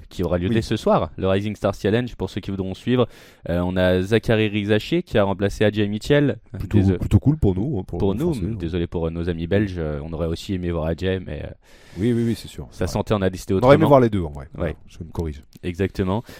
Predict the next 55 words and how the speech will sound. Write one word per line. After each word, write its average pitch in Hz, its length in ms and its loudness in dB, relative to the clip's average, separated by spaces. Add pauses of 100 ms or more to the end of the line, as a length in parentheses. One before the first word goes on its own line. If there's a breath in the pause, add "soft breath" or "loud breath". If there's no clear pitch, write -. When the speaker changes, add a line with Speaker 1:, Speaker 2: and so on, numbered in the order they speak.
(100)
Speaker 1:
Et 90 140 0
plus - 160 2
récemment 101 460 4
encore, 113 380 2
euh, 95 240 4
on 92 120 -2
a 90 100 0
Ace 104 240 0
Bailey 110 440 6
et 92 120 2
Bob 92 160 0
Carrington 101 520 0
qui - 80 -10
sont 95 140 -4
rappelés 104 300 2
à 90 80 2
la, 82 120 -2 (200)
qui - 100 -14
sont 107 120 0
rentrés, 101 300 0
pardon, 98 300 0 (280 soft breath)
à 90 80 0
la 90 120 4
place 101 280 -2
de 85 240 0
Alexandre 101 500 0
Sarr 107 400 -2 (260)
et, 110 320 0
euh, 87 280 0
de 82 240 -4
Cooper - 320 -2
Flagg. 98 320 0 (220 soft breath)
Speaker 2:
Ouais. 87 220 0 (100)
Speaker 1:
Donc - 140 -12
là, 95 60 2
il 90 40 2
y - 40 0
a - 20 -2
un 85 60 -2
petit - 180 -12
downgrade 95 480 0
<laughs> 107 240 6
de 104 120 0
qualité, 110 560 0
euh, 92 220 -2
entre - 200 -6
Speaker 2:
Ouais. 90 60 -2
Speaker 1:
ces 95 140 -2
noms-là. 92 300 -2 (140 soft breath)
Speaker 2:
Et - 60 -8
je - 40 -14
suis - 80 0
un 143 60 2
peu 196 100 -2
fâché. 190 280 0